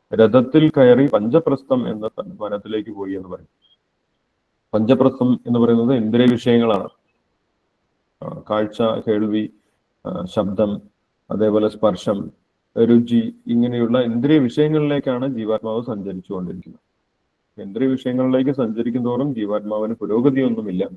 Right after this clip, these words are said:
അതങ്ങനെ വ്യത്യസ്ത ശരീരങ്ങളിലൂടെ മാറി മാറി സഞ്ചരിക്കുക മാത്രമാണ് ചെയ്യുന്നത് എന്ന് പറയും. അങ്ങനെ സഞ്ചരിച്ചുകൊണ്ടിരിക്കുന്ന സമയത്ത്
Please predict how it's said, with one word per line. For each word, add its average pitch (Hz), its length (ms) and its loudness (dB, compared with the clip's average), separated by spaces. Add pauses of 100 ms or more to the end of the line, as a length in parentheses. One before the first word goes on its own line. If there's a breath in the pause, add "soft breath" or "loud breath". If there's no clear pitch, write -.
(520)
അതങ്ങനെ 123 340 2
വ്യത്യസ്ത 127 400 -2
ശരീരങ്ങളിലൂടെ 113 760 -2
മാറി 107 280 -2
മാറി 113 220 -2
സഞ്ചരിക്കുക 123 560 -6
മാത്രമാണ് 101 600 -10 (560)
ചെയ്യുന്നത് 95 580 -2
എന്ന് 90 140 -4
പറയും. - 280 -14 (400)
അങ്ങനെ 151 240 4
സഞ്ചരിച്ചുകൊണ്ടിരിക്കുന്ന 120 1120 -4
സമയത്ത് 92 560 -10